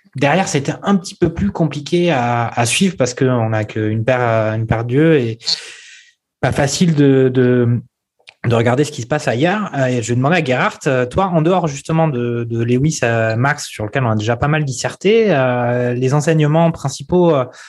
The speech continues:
euh, de la course. Là, on voit que on a Ferrari qui, qui, bah, qui a été, qui a suivi justement, qui, qui occupe la,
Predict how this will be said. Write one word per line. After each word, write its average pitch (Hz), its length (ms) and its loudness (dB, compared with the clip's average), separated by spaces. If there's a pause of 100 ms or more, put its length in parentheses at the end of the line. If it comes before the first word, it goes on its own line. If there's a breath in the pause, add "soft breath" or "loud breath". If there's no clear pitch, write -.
(240 loud breath)
euh, 123 180 -2
de 123 100 0
la 127 140 2
course. - 300 -2
Là, 143 60 2
on 131 100 2
voit 143 240 2
que 123 440 0
on 117 160 -4
a 117 120 0
Ferrari 135 580 0
qui, 101 580 -8
qui, - 160 -8
bah, 98 140 0
qui 101 260 -2
a 98 60 4
été, 101 340 2
qui 110 140 -2
a 104 60 2
suivi 151 460 2
justement, 127 400 0
qui, 110 220 -8 (100)
qui 117 300 -2
occupe 113 340 -2
la, 104 240 0